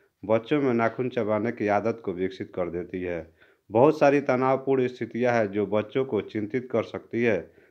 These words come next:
जैसे परिवार के सदस्यों या माता-पिता के बीच लड़ाई, पढ़ाई के दौरान ध्यान न लग पाना। आनुवंशिकी, इस बात की भी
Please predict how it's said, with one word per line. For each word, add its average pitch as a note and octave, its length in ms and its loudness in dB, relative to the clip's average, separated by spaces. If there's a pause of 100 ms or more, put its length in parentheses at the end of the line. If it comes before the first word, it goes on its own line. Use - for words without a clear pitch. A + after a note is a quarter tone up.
(140)
जैसे G#2 220 -2
परिवार A#2+ 420 2
के C#3 140 -4
सदस्यों A#2 560 -2
या A#2 180 0
माता-पिता G#2+ 640 -4
के G#2 220 -4 (460)
बीच A2 260 -4
लड़ाई, G2+ 400 4 (300)
पढ़ाई A#2+ 300 4
के C#3 160 0
दौरान B2 360 2
ध्यान A2 260 0
न A2 200 0
लग G2+ 100 0
पाना। F#2+ 520 -6 (1900)
आनुवंशिकी, A2+ 1080 0 (540)
इस E3 200 4
बात D#3 360 6
की E3 100 4
भी C#3+ 300 2